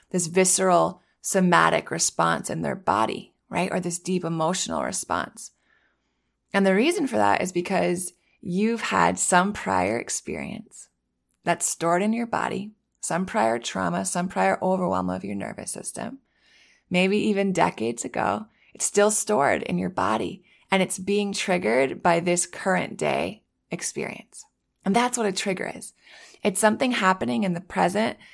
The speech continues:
that's bringing up something that's stored in the past, right? It's like almost an instant tri-, time travel for us. Because when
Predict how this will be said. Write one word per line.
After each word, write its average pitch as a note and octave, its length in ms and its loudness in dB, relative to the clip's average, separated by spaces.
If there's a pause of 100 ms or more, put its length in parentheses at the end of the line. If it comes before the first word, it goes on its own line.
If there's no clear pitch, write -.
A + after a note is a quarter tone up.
(180)
that's F#3+ 180 4
bringing F#3+ 400 0
up - 200 2
something F#3 500 0
that's - 280 -2
stored F3 680 2 (100)
in - 120 -4
the - 80 -4
past, - 560 -8 (520)
right? G3+ 160 4
It's G#3 120 0
like F#3+ 160 0
almost G#3 400 2
an F#3+ 80 0
instant F#3 500 -4
tri-, - 380 -2
time G3 320 -2
travel - 360 -2
for - 280 -4
us. - 260 -10 (800)
Because G3 200 2
when G3+ 200 4